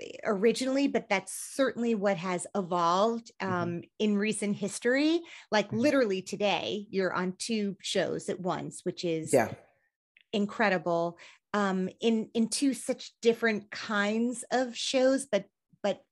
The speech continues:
Speaker 1: also for you, especially, like, in both shows, playing a parent and sort of negotiating, you know,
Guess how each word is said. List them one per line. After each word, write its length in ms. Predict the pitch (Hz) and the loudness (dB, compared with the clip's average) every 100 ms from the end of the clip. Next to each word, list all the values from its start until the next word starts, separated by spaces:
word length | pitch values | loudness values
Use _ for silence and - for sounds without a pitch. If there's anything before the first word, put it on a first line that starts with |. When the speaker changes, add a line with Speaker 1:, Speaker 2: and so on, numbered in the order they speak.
| - | -2
Speaker 1:
also 340 | 233 233 233 | 0 2 0
for 160 | - 214 | -2 -4
you, 400 | 190 208 208 196 | -2 0 0 -2
especially, 680 | 196 - 180 190 - 220 240 | -4 -6 -4 -4 -2 0 0
like, 300 | 208 180 180 | 2 0 -2
in 180 | 196 190 | -4 -2
both 280 | 190 196 190 | 0 -2 -2
shows, 460 | - 185 190 190 - - - - | -2 0 0 -4 -10 -20 -20 -4
playing 240 | 226 202 | -2 0
a 40 | 180 | -2
parent 600 | - 240 240 240 240 - - | -4 0 2 2 0 -4 -4
and 160 | 196 | -4
sort 280 | - 202 196 | -4 -2 2
of 280 | 190 180 180 _ _ _ _ _ _ _ _ | 2 0 -4 _ _ _ _ _ _ _ _
negotiating, 1500 | 208 214 196 202 202 208 - 220 220 208 202 196 196 190 190 - _ _ _ _ _ - | -2 0 0 0 0 0 0 2 4 4 4 2 0 -2 -4 -6 _ _ _ _ _ -2
you 140 | 220 | 0
know, 360 | 190 160 160 | 2 0 -2